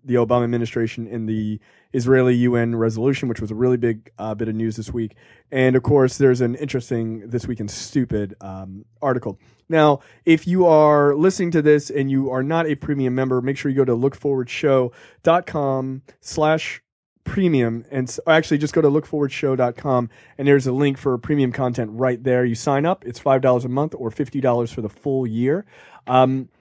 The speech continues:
when you do that, you get access to this entire show. You'll only get the first thirty minutes of, of this show,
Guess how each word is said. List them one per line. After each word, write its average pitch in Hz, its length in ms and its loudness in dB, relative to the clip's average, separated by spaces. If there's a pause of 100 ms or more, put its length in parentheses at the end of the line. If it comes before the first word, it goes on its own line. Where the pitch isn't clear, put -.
(180)
when 160 160 2
you 165 80 4
do 170 160 4
that, 156 240 4
you 139 80 4
get 139 120 4
access 139 420 2
to 131 300 0
this 147 220 2
entire 139 340 0
show. 143 240 0
You'll 131 160 2
only 123 140 -2
get 117 100 -4
the 120 80 -10
first - 280 -6
thirty 127 180 -2
minutes 117 300 -4
of, 113 220 -8
of 110 180 -6
this 143 120 4
show, 113 380 0